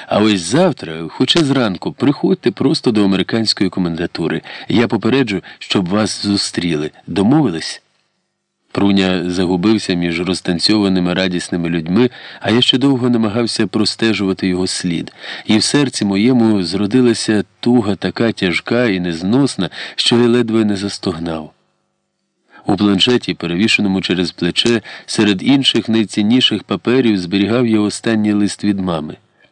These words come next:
Лист прийшов саме тоді, коли я здавав трофейного дизеля і пакував усі ті свої речі, яких не зможу взяти з собою в нове відрядження. Мама писала найперше про те, щоб я берігся на війні,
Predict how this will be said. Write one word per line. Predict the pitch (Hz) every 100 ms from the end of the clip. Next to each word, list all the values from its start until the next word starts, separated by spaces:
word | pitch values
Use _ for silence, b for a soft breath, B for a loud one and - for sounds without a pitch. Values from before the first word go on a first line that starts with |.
| _ 90
Лист | 87 107 -
прийшов | 92 - 107 98
саме | 104 95
тоді, | 85 87 107 110 B B
коли | - 87 92
я | 98 98 95 82
здавав | 92 92 101
трофейного | - 95 - 101 98 90 90
дизеля | 80 107 101 87
і | 82
пакував | 78 82 90 101 95
усі | 90 - 104
ті | - 101
свої | 95 90 87
речі, | 110 117 - 82 B B B
яких | - - 113
не | 104
зможу | 92 95 113 98
взяти | 85 95 92 85
з | 76
собою | 85 85 113 107 - B -
в | 87
нове | 92 82 80
відрядження. | 85 87 85 - 82 80 - _ _ _ _ -
Мама | 92 98 92
писала | 95 - 101 95
найперше | 90 87 98 101 - 87
про | 87
те, | - 110 107 B B B
щоб | - 95
я | 104 117
берігся | 101 107 113 107 - 87
на | 82
війні, | 85 87 87 76